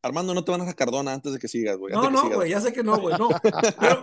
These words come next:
Speaker 2: pero, pero, ojalá, malayón, güey, pinche sueño que sería para mí esa madre, güey.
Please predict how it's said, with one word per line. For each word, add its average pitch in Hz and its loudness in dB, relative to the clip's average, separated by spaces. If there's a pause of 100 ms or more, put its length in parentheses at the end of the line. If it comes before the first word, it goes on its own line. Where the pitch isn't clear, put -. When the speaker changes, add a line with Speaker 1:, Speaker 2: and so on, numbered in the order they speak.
(140)
Speaker 2:
pero, 262 4
pero, 196 0
ojalá, 170 -2
malayón, 208 0
güey, 170 -2
pinche 226 -12
sueño 196 -6
que 196 -4
sería 165 -2
para 165 -2
mí 165 -2
esa 175 -4
madre, 170 -6
güey. 110 -12